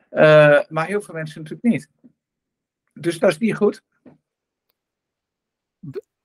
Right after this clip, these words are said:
Speaker 2: uiteraard weer bedankt daarvoor. Ik wil het zo dan iets meer hebben over het structureren van deals en hoe je dan de juiste partners daarvoor vindt om het te financieren.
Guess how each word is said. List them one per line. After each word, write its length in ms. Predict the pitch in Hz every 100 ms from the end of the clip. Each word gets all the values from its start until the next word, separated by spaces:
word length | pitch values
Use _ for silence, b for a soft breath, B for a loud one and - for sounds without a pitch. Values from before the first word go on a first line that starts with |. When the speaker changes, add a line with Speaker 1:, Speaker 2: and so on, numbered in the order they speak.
| _
Speaker 2:
uiteraard 300 | 160 139 123
weer 160 | 131 123
bedankt 240 | 131 139
daarvoor. 280 | 156 196 208
Ik 100 | 196
wil 120 | 147
het 140 | 143
zo 460 | - 139 131 127 - _ _ _ _
dan 200 | - 143
iets 140 | 156
meer 120 | - 127
hebben 200 | 127 127
over 160 | 120
het 100 | 123
structureren 460 | - - - 139 123
van 140 | 120
deals 260 | 120 185 233
en 80 | 156
hoe 120 | 139
je 80 | 131
dan 200 | 123 120
de 140 | 123
juiste 300 | 120 123 -
partners 340 | - 143 175
daarvoor 300 | 156 165 160
vindt 180 | 151 156
om 100 | 165
het 80 | 139
te 80 | -
financieren. 500 | 156 147 - 160